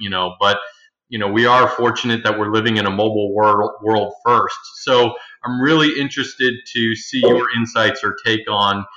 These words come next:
you know, what does the rest of this, not necessarily year, but maybe decade of marketing look like? And I know it's, you know, uh, <laughs> not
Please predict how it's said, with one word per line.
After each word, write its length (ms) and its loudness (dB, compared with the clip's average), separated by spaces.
you 80 -8
know, 180 0
what 200 0
does 240 0
the 100 -2
rest 340 0
of 220 -6
this, 560 -4
not 180 -8
necessarily 800 -2
year, 340 2
but 220 0
maybe 400 -6
decade 460 0
of 160 -4
marketing 600 0
look 200 -4
like? 280 -6
And 80 -12
I 60 -2
know 220 2
it's, 200 -2
you 100 -12
know, 180 0
uh, 300 4
<laughs> 380 -10
not 300 2